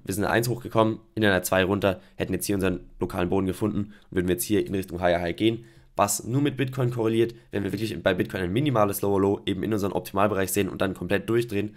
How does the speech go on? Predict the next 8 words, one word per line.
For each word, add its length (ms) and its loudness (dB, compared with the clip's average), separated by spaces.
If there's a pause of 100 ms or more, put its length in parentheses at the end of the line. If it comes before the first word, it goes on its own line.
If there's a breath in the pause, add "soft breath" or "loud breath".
(140)
was 180 -4
aktuell 260 -4
einfach 260 -4
nicht 240 -4
unsere 280 -4
Primärerwartung 560 0
ist. 260 -4 (520 loud breath)
Ähm, 380 0